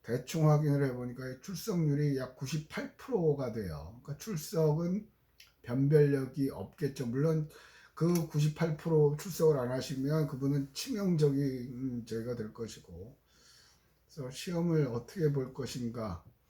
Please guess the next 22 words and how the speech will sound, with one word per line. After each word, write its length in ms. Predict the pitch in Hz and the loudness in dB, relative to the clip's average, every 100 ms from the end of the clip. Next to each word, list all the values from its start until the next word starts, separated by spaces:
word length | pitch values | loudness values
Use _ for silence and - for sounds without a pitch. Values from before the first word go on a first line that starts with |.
| _ _ _ _ _ - - - - - - _ _ _ _ | _ _ _ _ _ -20 -20 -20 -20 -20 -20 _ _ _ _
모르겠어요. 1040 | 143 135 147 147 - 143 127 117 110 127 175 151 - - - - | 0 4 8 6 6 0 2 0 0 2 0 0 -8 -14 -20 -12
아무 640 | 151 147 151 156 156 151 | -8 -4 -2 0 0 0
생각이 380 | 156 143 135 135 | 0 0 -2 -2
안 200 | 107 110 | -2 -2
나요. 540 | 117 101 85 107 127 | -2 -4 -6 -8 -6
그냥 400 | 151 139 117 113 - _ _ _ _ _ _ _ _ _ _ _ _ | -4 -4 -6 -10 -12 _ _ _ _ _ _ _ _ _ _ _ _
지금은 720 | - 139 143 151 151 147 135 - | -4 0 4 6 6 4 0 -6
제가 440 | - 147 147 156 143 | 6 6 8 6 4
뭐 160 | 139 | 2
고민을 460 | - 139 151 147 143 | 0 4 4 4 2
한다고 440 | 156 175 165 151 | 0 0 0 2
해서 160 | 135 139 | 0 -2
되는 220 | 131 127 | -6 -4
것도 300 | 123 - 139 | -8 -8 -8
아니고, 480 | 110 110 110 92 113 | -6 -6 -8 -12 -6
제, 320 | 135 139 135 - _ _ _ _ | 2 4 4 -2 _ _ _ _
제, 760 | - 139 139 143 135 131 127 - _ _ | 6 8 8 6 4 0 -6 -16 _ _
제 160 | - 135 | -2 2
의지대로 680 | 139 139 175 175 165 156 135 | 2 4 4 2 4 6 6
하는 180 | 139 127 | 2 -2
것도 260 | 117 - | -8 -10
아니고, 500 | 117 104 98 107 147 | -10 -10 -14 -14 -14